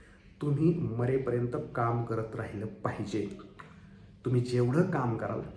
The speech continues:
तेवढं तुम्ही जास्त जगाल, जेवढं काम कराल तेवढं तुम्ही त्या, तुमच्या मेंदूला काम देत असता, जेवढं काम कराल तेवढं तुम्ही शरीरांच्या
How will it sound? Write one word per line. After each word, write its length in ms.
तेवढं 200
तुम्ही 240
जास्त 340
जगाल, 340
जेवढं 440
काम 240
कराल 240
तेवढं 360
तुम्ही 200
त्या, 140
तुमच्या 240
मेंदूला 420
काम 380
देत 200
असता, 320
जेवढं 380
काम 260
कराल 260
तेवढं 260
तुम्ही 340
शरीरांच्या 680